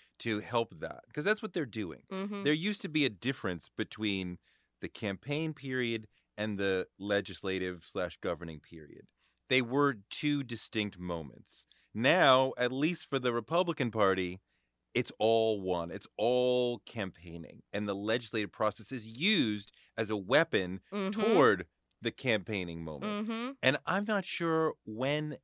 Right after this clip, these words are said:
Speaker 1: they return from that. I wonder if the next Senate Majority Leader, 'cause Mitch McConnell is very old, he will not be there forever.
Speaker 2: God willing.
Speaker 1: God willing. Pray about it.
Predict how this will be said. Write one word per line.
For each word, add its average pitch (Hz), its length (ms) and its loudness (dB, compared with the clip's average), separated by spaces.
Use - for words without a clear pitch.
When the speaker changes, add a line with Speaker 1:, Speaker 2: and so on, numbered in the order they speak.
Speaker 1:
they 117 240 -4
return 131 520 -8
from 90 260 -6
that. 78 300 -4
I 120 200 6
wonder 135 1000 0
if 110 220 -8
the 107 160 -2
next 110 760 -2
Senate 127 320 2
Majority 110 500 2
Leader, 110 400 -2
'cause 98 380 -14
Mitch 101 320 -10
McConnell 101 580 -4
is 90 140 -12
very 104 220 2
old, 92 320 -4
he 101 100 -12
will 98 140 -8
not 101 240 -4
be 101 100 -8
there 92 160 -2
forever. 76 580 -8
Speaker 2:
God 240 280 4
willing. 208 520 0
Speaker 1:
God 98 220 -4
willing. 85 580 -4
Pray 107 220 0
about 85 320 -2
it. 120 100 -8